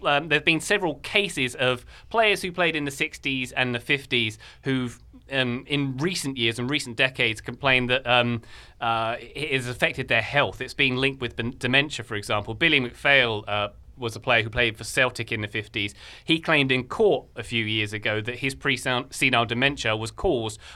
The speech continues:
by repeatedly heading sodden, those old-style leather soccer balls.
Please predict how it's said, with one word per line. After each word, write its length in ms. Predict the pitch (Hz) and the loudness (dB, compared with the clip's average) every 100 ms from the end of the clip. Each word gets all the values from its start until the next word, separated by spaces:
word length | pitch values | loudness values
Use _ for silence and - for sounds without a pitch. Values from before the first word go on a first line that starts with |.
| - | 2
by 120 | 131 | 2
repeatedly 760 | 127 123 - 143 131 127 120 - | 2 -2 -2 -2 -4 -6 -6 -6
heading 440 | - 131 120 113 127 | 2 4 4 0 -4
sodden, 540 | - 123 113 117 113 - - | -2 -2 -2 -4 -6 -8 -6
those 180 | 117 | -6
old-style 640 | 113 117 110 - 113 107 113 | -2 -4 -2 2 4 2 0
leather 300 | 113 110 107 | -2 -2 -2
soccer 320 | 104 131 117 101 | -2 -2 -4 -6
balls. 300 | 104 95 | -6 -6